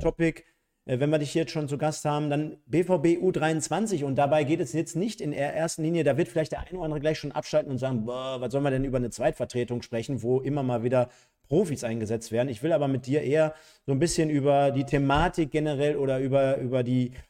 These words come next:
die, die Möglichkeiten, die es auch für einen Verein wie Borussia Dortmund mitbringt, äh, so mal sprechen. Also ein bisschen anders herangehen vielleicht als diese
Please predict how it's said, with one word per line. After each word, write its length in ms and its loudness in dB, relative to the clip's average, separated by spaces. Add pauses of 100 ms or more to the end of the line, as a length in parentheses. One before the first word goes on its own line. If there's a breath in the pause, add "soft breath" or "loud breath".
(180 loud breath)
die, 400 0
die 140 0
Möglichkeiten, 720 2
die 80 0
es 140 -2
auch 100 0
für 140 -2
einen 160 -4
Verein 260 -2
wie 60 0
Borussia 380 0
Dortmund 360 0
mitbringt, 520 -2
äh, 180 -2
so 280 0
mal 200 -2
sprechen. 560 -2
Also 160 -2
ein 180 0
bisschen 460 2
anders 360 0
herangehen 520 0
vielleicht 320 -2
als 180 -6
diese 320 -2